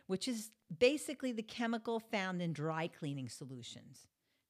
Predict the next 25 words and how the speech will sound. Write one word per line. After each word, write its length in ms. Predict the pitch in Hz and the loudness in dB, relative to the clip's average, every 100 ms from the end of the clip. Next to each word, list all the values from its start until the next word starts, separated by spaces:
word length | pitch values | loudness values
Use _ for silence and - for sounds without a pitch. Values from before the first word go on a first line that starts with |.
| _ _ - | _ _ -6
That 160 | 175 | -6
shit 300 | - - 185 - | -4 -4 -4 -4
is 120 | 135 | -8
so 520 | - - 147 135 139 - | -8 -6 -2 -2 -2 -4
bad. 400 | 131 113 120 - - - - _ | -4 -4 -8 -16 -20 -20 -20 _
So, 340 | - 254 131 - _ - - _ - | 2 4 4 -6 _ -20 -20 _ -10
smog. 680 | - - 220 190 190 302 - - _ _ _ - | -6 2 4 6 6 4 0 -18 _ _ _ -8
Smog 460 | - 214 220 277 | 0 4 4 4
is 120 | 311 - | -2 -2
the 120 | 214 | 0
result 560 | 202 156 208 147 - - 175 | 0 2 0 0 -4 -10 -2
of 160 | 170 139 | -2 -2
V 220 | 175 226 233 | 0 4 4
O 140 | 220 | 4
Cs 600 | 220 - 202 208 294 - - _ _ | 0 -4 -4 -4 -6 -10 -18 _ _
combining 720 | - 180 170 180 185 185 185 | -4 -2 0 -2 -2 -2 -4
with 160 | 170 160 | -4 -6
pollution 640 | - 151 170 180 - 135 - | -10 -6 -6 -6 -8 -8 -6
in 120 | 139 | -6
the 120 | 135 143 | -6 -8
outside 540 | 135 131 - 135 131 - | -8 -8 -8 -10 -10 -14
air. 260 | - 147 - _ _ - | -18 -20 -20 _ _ -10
That's 180 | 151 | -8
what 140 | 156 - | -10 -10
smog 400 | - 139 131 | -8 -8 -10